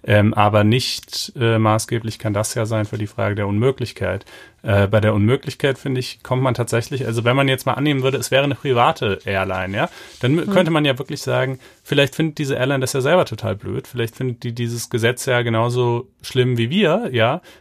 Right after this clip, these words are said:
Speaker 1: äh, aber, aber was soll sie machen so? Es ist halt nun mal einfach offenbar in Kuwait, äh, eben die Gesetzeslage und dann können sie es ja auch nicht ändern. Dadurch, dass es eine staatliche Airline ist, finde ich, hat das Ganze irgendwie ein etwas anderes Geschmäckle, weil, ne, man kennt ja hierzulande auch den Gedanken, keine Flucht ins Privatrecht,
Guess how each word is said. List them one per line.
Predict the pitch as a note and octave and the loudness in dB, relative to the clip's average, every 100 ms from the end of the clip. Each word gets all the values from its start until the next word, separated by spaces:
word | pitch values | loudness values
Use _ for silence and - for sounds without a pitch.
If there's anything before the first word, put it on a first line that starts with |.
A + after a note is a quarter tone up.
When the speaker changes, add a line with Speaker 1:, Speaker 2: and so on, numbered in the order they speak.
| _ | _
Speaker 1:
äh, | B2 B2 B2+ | 2 4 4
aber, | B2 C#3 C3 | 4 4 4
aber | B2+ C3 | 4 4
was | - | 4
soll | C3+ | 2
sie | D3+ | 4
machen | E3+ - F#2+ | 2 0 -2
so? | F#2+ G2 | 0 -2
Es | A#2 | -4
ist | B2+ | -2
halt | A#2+ G#2 | 0 0
nun | G2+ | 0
mal | G2 F#2 | 0 -2
einfach | F#2+ A2 | -4 -4
offenbar | G#2+ G#2+ G2+ F#2+ | -6 -6 -4 -4
in | |
Kuwait, | G#2 G#2+ G2 G2 F#2+ | -6 -4 -4 -4 -4
äh, | G#2 G2+ | -2 -2
eben | G2+ G2 G2 | -2 -2 -2
die | G2 | -2
Gesetzeslage | G2+ G2+ - - G#2+ A2 | -2 -2 -4 0 2 4
und | |
dann | A2 G#2 | 2 2
können | B2+ | 0
sie | B2 | 0
es | B2 | 0
ja | A2+ - | 0 2
auch | C3+ A#2+ | 0 0
nicht | - | -4
ändern. | G#2+ G#2 G#2+ - - - | -2 -2 -2 -8 -18 0
Dadurch, | A#2 C3+ B2+ | 2 2 2
dass | C3 C3 | 2 0
es | B2+ | 0
eine | |
staatliche | B2 A#2 C3+ - C3+ | 0 2 0 0 -4
Airline | C#3+ C#3+ C#3 | 0 2 0
ist, | C3+ | -2
finde | - C3+ | -4 -4
ich, | - - | -4 -6
hat | B2 C3 | -4 -2
das | C3 - | -2 0
Ganze | A#2+ A#2+ C3 | 0 0 0
irgendwie | A2+ A#2+ A#2+ B2 | 0 -2 -2 -2
ein | A#2 | -2
etwas | A#2 A#2 - | -2 -4 -4
anderes | A#2+ C3 - | -2 -2 -2
Geschmäckle, | A#2+ - B2 - D#3+ | -4 -2 -2 0 0
weil, | B2 A#2+ A#2 A#2 | 4 4 4 4
ne, | B2+ | 2
man | C#3+ B2 | 2 0
kennt | A#2 A#2+ | -2 -2
ja | B2 | -2
hierzulande | A2+ A#2 - A2+ A2+ A2 | -2 -2 -2 -2 0 -2
auch | A2 | -4
den | - A2 | -4 -4
Gedanken, | G#2 G#2+ G#2+ | -2 -4 -4
keine | A2 A2 G#2+ | -6 -4 -4
Flucht | A#2 - | -6 -6
ins | A2+ - | -8 -8
Privatrecht, | A#2 G2+ B2+ - C3 | -4 -2 0 0 -4